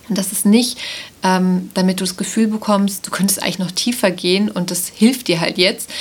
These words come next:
sondern damit sich die Muskeln noch mehr entspannen können. Auch hier hatte ich echt ein kleines Ego-Problem am Anfang und dachte, ich brauche gar keine Unterstützung, ich komme hier tief genug.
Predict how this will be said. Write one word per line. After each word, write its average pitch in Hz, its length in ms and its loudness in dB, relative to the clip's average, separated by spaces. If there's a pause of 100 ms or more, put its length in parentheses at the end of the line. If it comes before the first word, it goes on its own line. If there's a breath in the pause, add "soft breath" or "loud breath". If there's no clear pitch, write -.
(240 loud breath)
sondern 196 400 2
damit 190 440 2
sich 226 180 -2
die 190 120 -2
Muskeln 202 380 0
noch 185 140 -4
mehr 185 120 -2
entspannen 180 440 -6
können. 196 300 -10 (600 loud breath)
Auch - 120 -18
hier 208 500 0 (180)
hatte 196 160 -8
ich - 180 -10
echt - 300 -6
ein 185 60 -6
kleines 180 380 -4
Ego-Problem 190 600 -2
am 202 120 0
Anfang 208 420 -4
und 180 140 -6
dachte, 185 200 -8
ich - 100 -12
brauche 175 220 -6
gar - 100 -2
keine 170 180 -6
Unterstützung, 180 500 -4
ich - 120 -12
komme 277 200 -2
hier 294 160 -4
tief - 260 -6
genug. 196 400 0